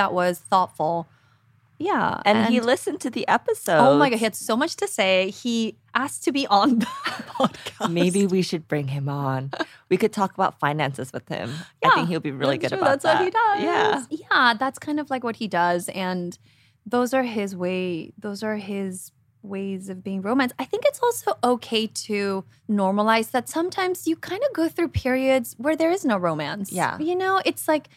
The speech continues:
Speaker 1: year, I would say, I don't know, some of those years when the kids were still two and four, three and five, and we were just drowning in the everyday parenting stuff. I don't, I don't know. I mean, we, I think we would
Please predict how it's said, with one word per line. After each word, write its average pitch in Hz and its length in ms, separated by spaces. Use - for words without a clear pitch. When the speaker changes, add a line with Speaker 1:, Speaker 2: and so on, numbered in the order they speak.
Speaker 1:
year, 262 720
I 233 100
would 262 200
say, - 200
I 208 120
don't 190 120
know, 170 300
some 302 300
of 330 100
those 285 260
years 226 160
when 214 100
the 196 60
kids 220 240
were 220 100
still 208 340
two 247 340
and 220 160
four, 226 300
three 208 260
and 202 160
five, 196 380
and 190 120
we 185 120
were 185 120
just 180 300
drowning 196 680
in 180 160
the 175 180
everyday 190 380
parenting 214 520
stuff. 185 380
I 196 180
don't, 247 360
I 214 100
don't 240 180
know. 226 500
I 247 60
mean, 262 200
we, 262 200
I 220 80
think 240 160
we 262 80
would 226 200